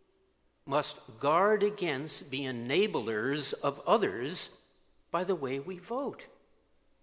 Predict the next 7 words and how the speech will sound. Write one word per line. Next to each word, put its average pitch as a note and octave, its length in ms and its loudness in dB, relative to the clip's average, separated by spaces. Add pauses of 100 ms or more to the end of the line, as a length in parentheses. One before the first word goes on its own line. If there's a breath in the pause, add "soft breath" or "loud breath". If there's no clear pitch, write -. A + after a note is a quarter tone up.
(320)
And A#3 580 2 (420)
most B3 400 0
of A#3 120 -6
all, G3+ 360 -2 (2250)
we G#3 100 -6
must C#3 380 -4
not D#3+ 180 -12